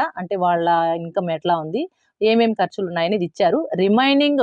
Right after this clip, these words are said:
మిగిలిన వాటితో ఎలా సేవింగ్స్ చేసుకోవాలి, మేము ఫ్యూచర్లో హౌస్ కట్టుకోవాలి, బాబుకి సేవింగ్స్ చేసుకోవాలి, ఆ అమ్మాయికి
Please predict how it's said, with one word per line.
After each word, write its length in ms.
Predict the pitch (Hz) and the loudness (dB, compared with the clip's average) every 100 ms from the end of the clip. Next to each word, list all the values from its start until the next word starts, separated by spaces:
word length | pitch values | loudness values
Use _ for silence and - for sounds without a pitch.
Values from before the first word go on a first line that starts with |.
| 196 | 0
మిగిలిన 320 | 196 240 311 254 | 0 -2 0 0
వాటితో 240 | 208 - | 0 -2
ఎలా 220 | 285 196 | -2 0
సేవింగ్స్ 440 | 214 214 196 208 - | 0 -2 -4 -6 -8
చేసుకోవాలి, 420 | 175 - 175 165 | -8 -4 -4 -4
మేము 280 | 160 156 165 180 | -6 -8 -8 -4
ఫ్యూచర్లో 360 | 196 202 190 | -2 0 0
హౌస్ 240 | 180 175 - | 0 -2 -2
కట్టుకోవాలి, 460 | 170 - 165 170 285 - _ _ | -8 -6 -6 -4 -6 -8 _ _
బాబుకి 400 | 180 190 190 185 | 0 2 2 -2
సేవింగ్స్ 440 | 208 185 175 180 170 | -6 -6 -6 -8 -10
చేసుకోవాలి, 440 | 160 - 175 233 339 _ _ - | -8 -4 -2 -2 -6 _ _ -6
ఆ 80 | 220 | -2
అమ్మాయికి 460 | 233 233 226 208 | 0 0 0 -2